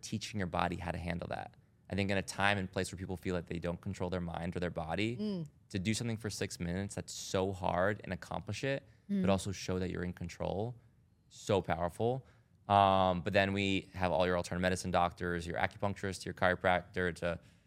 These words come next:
Speaker 1: your, all your I Vs, to your functional medicine. Um, you name it, we do it, and we just
Speaker 2: Amazing.
Speaker 1: make it social. So it's also just the replacement on how you would catch up with a friend, or you, like I said, a date. Like,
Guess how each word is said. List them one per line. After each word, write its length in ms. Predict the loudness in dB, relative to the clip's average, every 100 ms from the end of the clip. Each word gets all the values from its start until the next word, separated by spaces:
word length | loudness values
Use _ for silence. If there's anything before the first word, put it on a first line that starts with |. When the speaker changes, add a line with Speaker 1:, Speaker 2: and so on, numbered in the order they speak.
| -8
Speaker 1:
your, 100 | 0
all 100 | 2
your 160 | 4 6
I 80 | 4
Vs, 360 | 4 0 -2
to 80 | -4
your 100 | -6
functional 360 | -2 -2 -2 0
medicine. 600 | 0 0 0 0 0 -8 -16 _ _ _ 2
Um, 600 | 6 8 6 4 0 -8 -14 _
you 120 | -2
name 240 | 4 4 4
it, 60 | 0
we 100 | -2
do 220 | 0 4
it, 200 | 4 4
and 120 | 0
we 80 | -2
just 160 | -2 -2
Speaker 2:
Amazing. 220 | -4 -2
Speaker 1:
make 140 | -2 -2
it 100 | -4
social. 460 | -6 -6 -6 -6
So 140 | -6 -6
it's 140 | -4
also 280 | -4 -4 -8
just 180 | -14 -10
the 60 |
replacement 680 | -8 -6 -6 -8 -6 -6 -8 -10
on 300 | -6 -4 -4 -8 _ _ _ _ -8
how 140 | -2
you 220 | 0 0
would 140 | -2 -4
catch 200 | -8 -6
up 100 | -6
with 100 | -6
a 40 |
friend, 420 | -6 -8 -8 -12 -8
or 140 | -4
you, 200 | -4 -2
like 120 | -4
I 40 | 0
said, 240 | -2 -2 -8
a 40 |
date. 300 | -4 -4 -4 -10
Like, 140 | -10